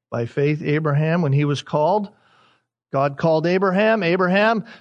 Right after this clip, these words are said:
go forth, go out of the land to a land I'm going to tell you, a land you know not of. Go." What did he do?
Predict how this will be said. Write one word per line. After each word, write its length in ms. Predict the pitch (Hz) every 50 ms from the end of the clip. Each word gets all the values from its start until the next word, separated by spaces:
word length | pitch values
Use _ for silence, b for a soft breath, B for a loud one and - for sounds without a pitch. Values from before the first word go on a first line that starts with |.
| B _ 143
go 240 | 135 165 175 180
forth, 400 | 165 - - 202 202 220 226 -
go 180 | - 190 175 175
out 200 | 175 180 196 208
of 80 | 202 185
the 80 | 196
land 460 | 185 190 190 202 214 220 220 220 220
to 140 | 214 196 202
a 40 | 180
land 340 | 180 190 202 214 214 214 208
I'm 160 | 202 208 202
going 220 | 190 208 208 202
to 80 | 190 175
tell 260 | - - 214 233 233
you, 300 | 233 226 226 240 240 226
a 20 | 185
land 340 | 170 175 185 196 208 208
you 140 | 180 208 208
know 200 | 202 208 214 214
not 260 | 208 208 208 202 202
of. 240 | 214 226 240 226 190
Go." 340 | 165 208 214 214 240 269 262
What 240 | 233 190 170 175 165
did 140 | 165 175 190
he 100 | 214 208
do? 360 | 190 233 240 220 185 143